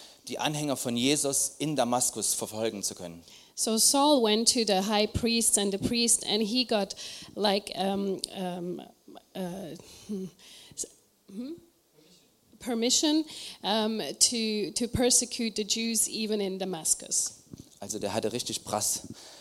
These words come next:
Speaker 1: Prass auf die Anhänger Jesus.
Speaker 2: Ja,
Speaker 1: Also
Speaker 2: so,
Speaker 1: Hass.
Speaker 2: yeah, so she, he was really, he was so filled with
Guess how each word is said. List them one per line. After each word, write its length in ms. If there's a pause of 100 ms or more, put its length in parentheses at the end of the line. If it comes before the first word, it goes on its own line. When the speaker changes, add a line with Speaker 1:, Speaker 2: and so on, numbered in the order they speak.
(140)
Speaker 1:
Prass 300
auf 140
die 120
Anhänger 320
Jesus. 560
Speaker 2:
Ja, 80
Speaker 1:
Also 180
Speaker 2:
so, 280
Speaker 1:
Hass. 260 (200)
Speaker 2:
yeah, 220
so 240
she, 380
he 180
was 260
really, 460
he 140
was 140 (240)
so 200
filled 600
with 180